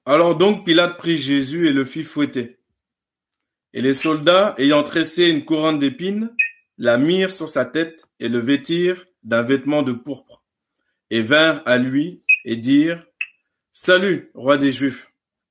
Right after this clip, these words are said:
Et ils lui donnaient des soufflets. Et Pilate sortit encore et leur dit, « Voici, je vous l'amène dehors, afin que vous sachiez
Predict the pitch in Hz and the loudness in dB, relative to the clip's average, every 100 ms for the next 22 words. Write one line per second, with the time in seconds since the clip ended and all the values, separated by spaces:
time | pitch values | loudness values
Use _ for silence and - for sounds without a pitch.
0 | _ _ _ _ _ _ _ _ _ - | _ _ _ _ _ _ _ _ _ -6
1 | 123 135 139 135 175 185 180 180 185 180 | -2 0 2 2 2 2 0 -2 -4 -6
2 | 165 - _ _ _ _ _ _ _ - | -6 -8 _ _ _ _ _ _ _ -14
3 | 110 147 160 160 175 143 - 160 147 165 | -8 0 0 0 -2 -4 -4 -4 -2 0
4 | 151 143 143 135 123 117 180 180 175 139 | 2 2 0 -2 -6 -2 0 0 -4 -8
5 | _ - - 123 139 143 160 165 143 151 | _ -20 -12 -6 0 2 2 0 2 2
6 | 160 156 147 _ _ 120 139 139 135 135 | 4 2 -2 _ _ -6 -4 -2 -2 -2
7 | 151 143 - 160 - | -2 -2 -4 -4 -6